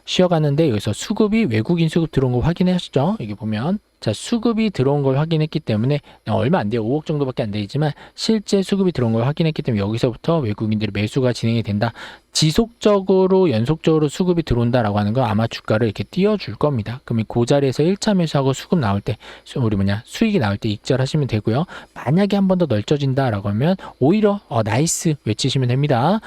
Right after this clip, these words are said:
오히려 비중을 씌우고, 싣고 주가는 더 바닥에서 내려오기 때문에 평단을 낮춰가겠죠.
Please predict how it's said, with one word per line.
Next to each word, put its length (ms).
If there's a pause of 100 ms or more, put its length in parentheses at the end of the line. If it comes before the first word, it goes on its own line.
(140)
오히려 320
비중을 460
씌우고, 680
싣고 540 (220)
주가는 380
더 80
바닥에서 560
내려오기 420
때문에 220
평단을 600
낮춰가겠죠. 680